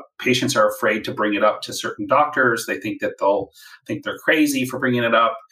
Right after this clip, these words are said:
Um, they'll think they'll just kind of, like, never trust the patient again. What, what's going on in that space, and why is it still kind of half, uh, hanging over its head?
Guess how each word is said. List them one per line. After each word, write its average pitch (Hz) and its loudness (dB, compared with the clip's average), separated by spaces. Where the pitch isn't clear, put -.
Um, 107 2
they'll 104 -2
think 101 -6
they'll 98 2
just 104 -6
kind 104 0
of, 95 -2
like, 85 0
never 110 0
trust - 0
the 135 -2
patient 123 0
again. 120 -2
What, - 2
what's - 0
going 175 0
on 156 4
in 147 -4
that 139 -2
space, 147 0
and 117 -4
why 113 4
is 143 0
it 123 -10
still 123 0
kind 139 0
of - -10
half, - -2
uh, - 2
hanging 104 -4
over 101 -4
its - -12
head? - 0